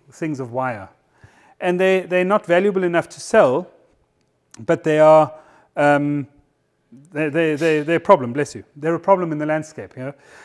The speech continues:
And so we carved out a piece of land and, and a drawing in the landscape, and there you see me doing a study and being very important about making art in the landscape. <laughs> This is all work in progress. Um,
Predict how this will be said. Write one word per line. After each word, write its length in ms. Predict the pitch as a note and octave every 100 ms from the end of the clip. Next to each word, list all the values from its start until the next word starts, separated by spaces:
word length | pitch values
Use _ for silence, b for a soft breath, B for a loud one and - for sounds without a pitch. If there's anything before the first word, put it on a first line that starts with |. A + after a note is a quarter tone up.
| B
And 160 | - -
so 200 | - F3+
we 260 | F#3 G3
carved 460 | F#3+ - G#3 G3+ G3+
out 360 | E3+ D#3+ D3+ -
a 40 |
piece 320 | - F3 -
of 100 | D#3
land 500 | C#3+ C#3+ C#3+ C#3+ D3+ C#3
and, 260 | C#3 C3+
and 180 | C#3 C3+
a 60 | B2+
drawing 340 | C#3+ D3 D#3
in 80 | D3+
the 80 | C3+
landscape, 480 | C3 C3 - D3
and 80 | C3
there 80 | C3
you 120 | C#3
see 180 | B2 C#3+
me 120 | C3+
doing 220 | B2 C3
a 40 | B2+
study 400 | - C#3+ D3 D#3
and 160 | A#2+
being 180 | A#2 A#2+
very 220 | B2+ C3
important 420 | C3 A#2+ C3+ - C3
about 320 | A#2+ A2+ - b b
making 280 | B2+ B2+ C3+
art 280 | A#2 B2+ -
in 60 | B2+
the 80 |
landscape. 440 | A#2+ B2+ - D#3 C#3+
<laughs> 80 | - _ _ _ b b b
This 120 | -
is 180 | C3+ - b b
all 160 | D#3 D3
work 220 | D3+ D3+
in 100 | C#3+
progress. 440 | D3 C3 A#2 - B B B B -
Um, 240 | D3+ C#3+